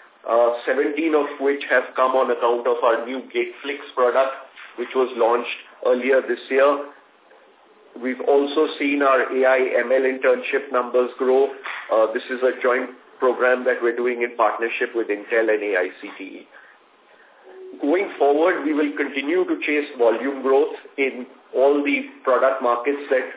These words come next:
that we operate in. Our focus continues to be growing the different, uh, volumes, trying to get more market share, and to chase higher ebitda. Some of this will come on account of, of digital growth.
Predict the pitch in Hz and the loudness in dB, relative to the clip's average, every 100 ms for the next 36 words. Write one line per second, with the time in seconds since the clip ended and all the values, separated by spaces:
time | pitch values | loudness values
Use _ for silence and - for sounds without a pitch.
0 | - 123 120 120 127 113 - 127 127 143 | -4 0 0 0 0 2 2 0 0 0
1 | 143 143 - - - - 107 117 - 135 | -2 -4 -12 -20 -20 -6 0 0 0 -2
2 | 131 151 147 - 131 120 131 143 147 - | 0 0 -2 -4 -6 -4 -4 -2 -2 -6
3 | 139 131 131 131 - - 135 135 143 151 | -8 -4 -4 -4 -10 -16 -6 0 2 2
4 | 147 123 127 - 139 135 - - - - | 0 -2 -2 -2 0 0 -4 -18 -20 -20
5 | - - 98 - 123 123 135 151 151 151 | -14 -10 -8 -2 2 2 2 0 0 -4
6 | - - 131 131 135 - - - 135 127 | -8 -2 0 0 -4 -8 -18 -2 0 0
7 | 131 131 120 113 113 147 143 - 151 151 | 0 2 2 2 0 -2 -2 0 2 0
8 | - - - 123 139 143 135 139 139 143 | -4 -14 -6 -4 -2 -4 -4 -2 0 -2
9 | - 120 113 123 127 123 123 117 147 139 | -4 0 2 2 0 -4 -6 -4 0 0
10 | 143 - - - 147 175 175 160 139 147 | 0 -6 -4 0 2 2 0 -2 -2 -8
11 | 143 139 139 127 131 123 120 123 123 135 | 0 0 0 0 0 2 2 0 2 0
12 | - - - - - - 120 - 131 131 | 0 -6 -20 -20 -6 0 0 0 -6 -4
13 | 147 151 139 147 156 | -2 -2 2 2 2